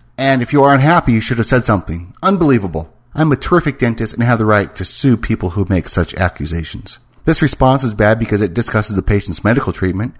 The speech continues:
and displays anger. This will draw more attention to the negative review. It'll make you look extremely unprofessional and potentially even have legal ramifications for violating hipaa.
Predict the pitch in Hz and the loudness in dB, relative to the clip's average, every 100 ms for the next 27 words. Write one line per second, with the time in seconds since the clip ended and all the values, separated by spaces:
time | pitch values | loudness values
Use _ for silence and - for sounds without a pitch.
0 | - 113 110 117 95 98 135 90 92 - | -6 -4 -2 0 2 2 2 0 -6 -16
1 | _ - 107 113 107 107 135 185 123 113 | _ -10 -6 0 2 4 4 2 -2 -2
2 | 120 117 117 - - 117 107 104 101 98 | -4 -4 -8 -14 -2 0 2 0 0 0
3 | 90 - 92 87 120 117 87 113 - _ | -2 -2 -4 0 2 2 2 -2 -8 _
4 | - 95 120 - 107 - - 143 151 101 | -8 0 0 2 0 -2 -4 0 2 0
5 | 82 90 92 95 - 80 92 - - - | -2 -4 -2 -2 -2 -6 -6 -12 -20 -6
6 | 107 92 - 170 220 - 92 90 113 120 | -4 -4 -2 -2 0 0 0 0 0 -2
7 | 107 101 90 87 101 - - - 107 156 | -2 -2 0 0 -2 -6 -20 -6 0 2
8 | 151 101 95 98 - - 82 - 90 110 | 2 4 2 0 -6 -2 -2 0 -4 -4
9 | - - 85 78 76 80 87 82 85 - | -8 -8 -6 -4 -2 -2 -4 -4 -4 -4